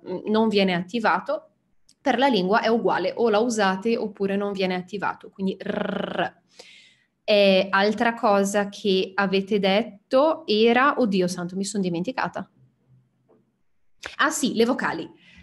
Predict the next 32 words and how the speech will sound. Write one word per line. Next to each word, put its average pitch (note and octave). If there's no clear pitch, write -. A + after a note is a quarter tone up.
L'altra C4
cosa C4+
sono A#3
le A3
vocali, G3+
perché D4+
voi D4
avete C#4
una C4+
variazione B3
molto G#3+
grande, F#3
avete F#3
tante G3+
vocali C4+
che D4
noi G3
in F#3
realtà G3+
non, F3
non G#3
riconosciamo G#3
neanche, G#3
e D4
le A#3+
vocali D4+
in A3
italiano B3
vibrano A3
qua A3
in A3+
basso. -